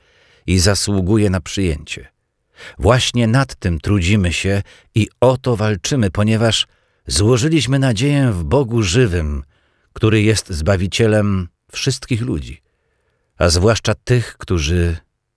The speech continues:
wierzą. To nakazuj i tego nauczaj. Niech nikt nie lekceważy twego młodego wieku. Przeciwnie, niech biorą z ciebie przykład w mowie,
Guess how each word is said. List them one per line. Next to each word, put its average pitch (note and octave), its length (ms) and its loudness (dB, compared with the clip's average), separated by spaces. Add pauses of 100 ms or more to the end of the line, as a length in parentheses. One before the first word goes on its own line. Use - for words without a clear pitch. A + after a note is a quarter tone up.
wierzą. D#2+ 580 0 (1400)
To A#2+ 240 6
nakazuj G#2 920 -2 (520)
i F#2+ 120 -2
tego F2 280 0
nauczaj. C2+ 680 -6 (680)
Niech A#2 320 2
nikt A2+ 440 -2
nie A2+ 200 2
lekceważy A#2 720 0
twego A2 440 -2
młodego A2+ 480 2
wieku. A2 440 -2 (720)
Przeciwnie, A2+ 920 -2 (240)
niech G2+ 260 4
biorą C#3+ 540 2
z - 140 -8
ciebie B2 340 0
przykład A2+ 640 -4
w D2 160 -4
mowie, F#2+ 520 2